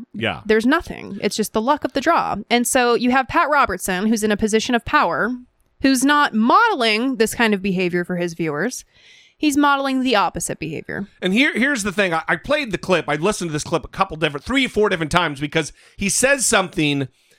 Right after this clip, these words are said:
Speaker 1: that made me think, "Is this a new clip or an old clip?" Because he talks about Hurricane Alley. And I was thinking that was Hurricane Alley, like the name of the hurricane. What he means is where he lives is Hurricane Alley, where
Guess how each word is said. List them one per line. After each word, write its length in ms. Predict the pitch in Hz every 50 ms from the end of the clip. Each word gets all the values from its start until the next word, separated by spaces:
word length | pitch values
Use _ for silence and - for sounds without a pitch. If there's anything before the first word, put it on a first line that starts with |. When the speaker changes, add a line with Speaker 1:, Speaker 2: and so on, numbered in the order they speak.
| _ _ -
Speaker 1:
that 120 | 180 180
made 200 | 196 220 226 208
me 100 | 220 202
think, 280 | 170 202 190 165 - -
"Is 140 | 165 151 165
this 140 | 294 311 -
a 40 | 381
new 380 | 233 160 151 156 165 202 254
clip 300 | - - 285 320 - -
or 100 | 220 180
an 80 | 151 135
old 300 | 131 165 208 202 170 -
clip?" 280 | - - 117 98 - -
Because 260 | 151 143 - 160 151
he 80 | 170
talks 360 | 156 - 220 247 262 - - 240
about 280 | - 190 180 156 - - _ _ _ _
Hurricane 540 | - 226 240 240 226 - - 214 196 180 170
Alley. 600 | 160 160 180 214 226 196 143 107 76 - _ _ _ _ _ _ -
And 100 | 175 180
I 40 | 175
was 100 | 180 -
thinking 260 | 247 247 220 220 214
that 120 | 196 196 190
was 140 | 170 156 -
Hurricane 680 | 160 233 240 226 208 - - 190 208 196 190 180 185 196 - _
Alley, 680 | - 202 226 277 294 277 208 143 117 107 104 113 143 - _ _ _
like 180 | - 156 151 -
the 100 | - 175 170
name 240 | 180 190 202 196
of 60 | 180 156
the 40 | 151
hurricane. 580 | 123 220 285 302 - - 151 139 127 123 120 117 - _ _ _ _ _ _ _ _
What 180 | - 247 311 311
he 80 | 285 247
means 480 | 220 226 247 277 294 302 277 226 156 147
is 500 | 151 127 117 113 113 117 127 127 - - _ _ _ _ _ _ _ _ _ _
where 280 | - 175 226 269 285 262
he 180 | 202 208 220 214
lives 420 | 202 208 240 262 254 226 185 151 156
is 160 | 165 151 -
Hurricane 600 | - - 226 220 208 185 - - 170 151 147 156 - -
Alley, 440 | 190 190 202 226 240 220 185 156 143
where 340 | 139 139 147 147 143 135 120